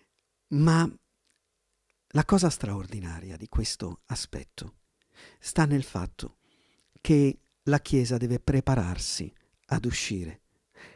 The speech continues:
avendo il cuore nel cielo. Un episodio che abbiamo letto nel verso diciassette,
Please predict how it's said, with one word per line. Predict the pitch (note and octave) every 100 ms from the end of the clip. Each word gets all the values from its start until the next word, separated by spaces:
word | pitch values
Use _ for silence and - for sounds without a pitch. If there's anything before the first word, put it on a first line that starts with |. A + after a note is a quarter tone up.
| _ _ -
avendo | C#3 B2 A#2+ F2 F#2 F2+ - _ _ _
il | - B2+
cuore | - - F#2 E2 E2 - _ _ _ _ _ _ _
nel | C3 B2+ A2+ G2 - _ _ _
cielo. | - - - - _ _ _ _ _ _ - - - - _ _
Un | C#3+
episodio | D#3 C#3+ D3 B2+ B2 B2 C3 - - _ _ _
che | - D#3 C3+ B2 - _
abbiamo | - C3 C3+ C3 B2
letto | A#2 G#2+ - - A2 - _ _ _
nel | - B2+
verso | C3 C#3 -
diciassette, | A#2+ A#2+ A#2 - B2 G#2+ - A2+